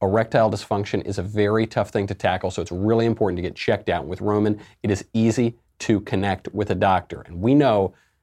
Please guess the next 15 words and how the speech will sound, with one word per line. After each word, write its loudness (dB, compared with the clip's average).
sex -2
is 2
an 2
important -2
thing, -8
guys. -12
Sex -2
is -6
very 2
essential -2
to, -4
to -2
the -6
human 2
experience. -2